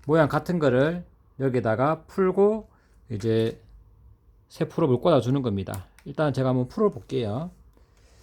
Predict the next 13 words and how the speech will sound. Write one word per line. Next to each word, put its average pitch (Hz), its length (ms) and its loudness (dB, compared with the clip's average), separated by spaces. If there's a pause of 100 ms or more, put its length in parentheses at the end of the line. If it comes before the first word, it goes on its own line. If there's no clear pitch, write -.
(400)
한 170 120 -6
번도 143 160 -2
저도 113 160 -2
안 101 100 0
해봤는데, 117 640 -2 (720)
뭐, 95 320 -6 (360)
나사 110 240 -2
돌리는 156 360 2
거야 95 580 -2 (920)
다 101 340 -4
해보면 127 460 -2
다 95 360 -6 (220)
아시잖아요. 107 520 -6